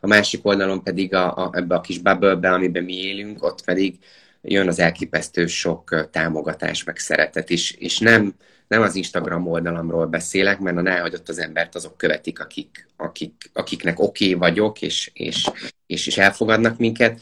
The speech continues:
de hogy a hétköznapjainkban is azért alapvetően én, én azt látom, hogy, hogy van elfogadás, és, és ez nem, és ez nem kérdés. A, a jöv-, a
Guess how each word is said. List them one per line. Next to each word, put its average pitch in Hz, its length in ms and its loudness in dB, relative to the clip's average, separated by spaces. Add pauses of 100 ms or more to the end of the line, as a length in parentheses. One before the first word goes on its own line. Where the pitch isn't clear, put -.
(260)
de 113 100 6
hogy 110 120 10
a 110 40 4
hétköznapjainkban 90 1080 0
is 82 180 -4
azért 85 200 -2
alapvetően 85 600 0 (220)
én, - 260 0
én 95 100 0
azt 95 200 -2
látom, 85 280 -6
hogy, 85 180 -6
hogy 87 180 -6
van 87 160 -2
elfogadás, 82 840 -6
és, - 240 -4 (380)
és 85 200 -4
ez 85 160 -2
nem, 82 460 -2
és - 140 -4
ez 87 80 -2
nem 82 240 0
kérdés. 101 480 4 (280)
A, 90 160 2 (180)
a 82 140 4
jöv-, 113 260 8
a 98 320 0